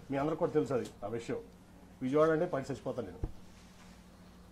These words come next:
నాకు కావాల్సిన విజయవాడ development, విజయవాడ ప్రాంత ప్రజలు మంచి చేయడం. అందుకే టాటాను తెచ్చిన,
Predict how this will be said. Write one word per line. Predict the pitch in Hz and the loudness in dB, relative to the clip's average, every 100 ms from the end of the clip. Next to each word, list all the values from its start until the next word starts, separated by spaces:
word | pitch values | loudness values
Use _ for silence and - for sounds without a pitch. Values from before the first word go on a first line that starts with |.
| - - - - | -20 -20 -20 -4
నాకు | 135 143 160 | 2 2 4
కావాల్సిన | 170 160 165 160 | 6 8 8 6
విజయవాడ | 165 165 147 151 156 | 4 4 6 6 6
development, | 147 143 139 143 147 | 6 2 0 -2 -2
విజయవాడ | 160 131 143 | 0 2 2
ప్రాంత | 139 - - 135 127 127 | 0 -8 -6 -4 -4 -6
ప్రజలు | 135 139 | -4 -2
మంచి | 160 135 | -2 -2
చేయడం. | 127 131 120 | -2 -4 -2
అందుకే | 139 160 | 0 0
టాటాను | 143 135 165 | 2 4 2
తెచ్చిన, | 147 - 131 | 2 0 -2